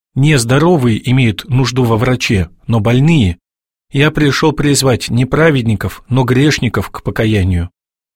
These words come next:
В Евангелии от Матфея у слов Спасителя есть ещё одна составляющая: «Пойдите, научитесь, что значит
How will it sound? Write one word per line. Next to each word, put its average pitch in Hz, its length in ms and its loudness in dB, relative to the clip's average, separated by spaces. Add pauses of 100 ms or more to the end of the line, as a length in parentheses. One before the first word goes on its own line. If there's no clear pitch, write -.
(240)
В 120 60 -6
Евангелии 151 560 2
от 127 120 -4
Матфея 147 480 0
у 131 120 -8
слов 160 240 -2
Спасителя 151 560 -2
есть 143 180 -2
ещё 175 280 0
одна 156 200 0
составляющая: 117 880 -2 (560)
«Пойдите, 143 640 -2
научитесь, 147 720 0 (100)
что 202 360 0
значит 123 560 -2